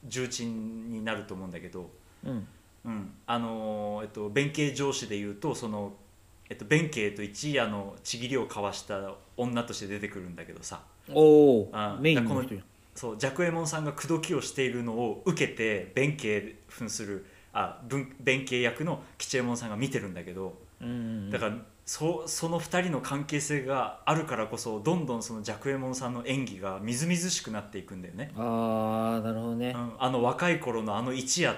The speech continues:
Speaker 1: ていうものが、どんどんこう、みずみずしく舞台に蘇ってくるっていう、
Speaker 2: うん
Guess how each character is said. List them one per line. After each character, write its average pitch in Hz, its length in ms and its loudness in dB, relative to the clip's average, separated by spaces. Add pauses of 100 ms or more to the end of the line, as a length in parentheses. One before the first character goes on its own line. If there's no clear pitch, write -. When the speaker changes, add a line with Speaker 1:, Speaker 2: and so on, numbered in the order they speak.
(180)
Speaker 1:
て 113 80 -6
い 107 120 -2
う 113 100 -2
も 120 140 -2
の 107 120 -2
が、 101 280 -2
ど 151 160 4
ん 165 80 2
ど 123 120 -2
ん 104 100 -6
こ 101 720 -6
う、 - 20 -14
み 117 200 -4
ず 156 120 0
み 180 120 4
ず 175 140 -2
し - 120 -2
く 107 420 -6
舞 131 100 -4
台 117 220 2
に 98 340 -6
蘇 101 80 0
っ 120 440 2
て - 80 -6
く 95 120 -8
る 85 100 -10
っ 85 40 -12
て - 240 -12
い 85 220 -10
う、 87 140 -16
Speaker 2:
う 135 40 -8
ん 110 400 -6